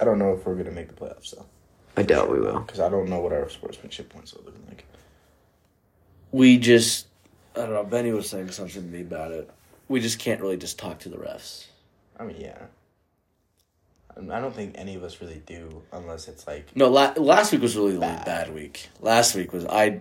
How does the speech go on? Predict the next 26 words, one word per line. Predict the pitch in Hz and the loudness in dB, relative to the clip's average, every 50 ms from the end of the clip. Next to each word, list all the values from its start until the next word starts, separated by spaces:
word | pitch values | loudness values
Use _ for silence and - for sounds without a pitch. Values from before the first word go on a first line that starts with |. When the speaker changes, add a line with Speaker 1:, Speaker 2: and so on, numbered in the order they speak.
| - - - | -12 -4 -2
Speaker 3:
almost | 104 98 95 95 | -2 -2 -2 -4
got | - 98 92 - | -2 -2 -4 -2
teed | - 101 95 92 | -4 -6 -4 -2
up. | 90 87 82 80 - - - - - _ _ _ _ _ _ _ _ _ _ _ _ - | -2 -2 -2 -2 -4 -8 -20 -20 -20 _ _ _ _ _ _ _ _ _ _ _ _ -4
Speaker 1:
I | 92 | -2
don't, | 110 110 107 - - | 0 0 -2 -2 -4
yeah, | 101 101 92 85 87 | -4 -2 -2 0 0
I | 95 | -2
think, | 98 - 139 135 139 - - - | -2 -2 -6 -6 -6 -8 -4 -2
I | |
don't | 117 123 - - | 0 0 2 2
know | 120 | 2
how | 113 | 6
Speaker 3:
Scott | 120 110 107 101 110 | 6 6 6 6 4
Speaker 1:
many | 107 101 | 2 2
Speaker 3:
got | 90 - - | 0 -2 -4
kicked. | - 104 95 95 95 - - - | -4 -4 -4 -4 -4 -8 -6 -4
Speaker 1:
I | - - - - - 127 | -4 -4 -2 2 6 6
don't | 143 131 120 | 6 6 6
know | 123 120 110 | 4 4 4
if | - - | 4 6
that's | 113 107 104 101 - - - - - - - - - _ _ - - - - - - | 6 6 6 6 2 -2 -2 -2 -4 -4 -6 -10 -14 _ _ -20 -20 -20 -20 -8 -2
gonna | 107 110 101 101 95 | 0 2 2 2 0
be | 85 95 98 95 | 2 0 0 0
sportsmanship | 92 - - 107 101 - - 98 - - 95 92 - | -2 0 0 0 0 0 -4 -8 -6 -6 -6 -6 -6
towards | - 101 95 92 | -4 -4 -4 -4